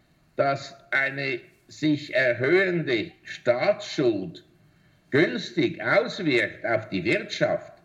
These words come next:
das ist ein völliger Unsinn. Im Gegenteil,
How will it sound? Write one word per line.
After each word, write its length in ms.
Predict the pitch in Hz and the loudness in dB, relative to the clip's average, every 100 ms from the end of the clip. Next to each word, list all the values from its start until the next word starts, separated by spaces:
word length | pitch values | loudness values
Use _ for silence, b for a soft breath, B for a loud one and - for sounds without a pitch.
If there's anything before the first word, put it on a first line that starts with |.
| _ b b b b - | _ b b b b -8
das 140 | 90 | -4
ist 80 | 117 | 0
ein 220 | 120 131 | -2 -2
völliger 680 | - 160 226 233 196 196 160 | 0 0 0 -8 -6 -6 -2
Unsinn. 840 | 190 226 220 - 240 156 87 76 - _ _ b b b b - | -2 -2 -6 -4 -2 -2 -2 -8 -12 _ _ b b b b -2
Im 260 | 139 127 | 0 0
Gegenteil, 1000 | 120 151 214 226 220 170 117 110 147 - | 2 2 2 -2 -6 0 2 2 0 -4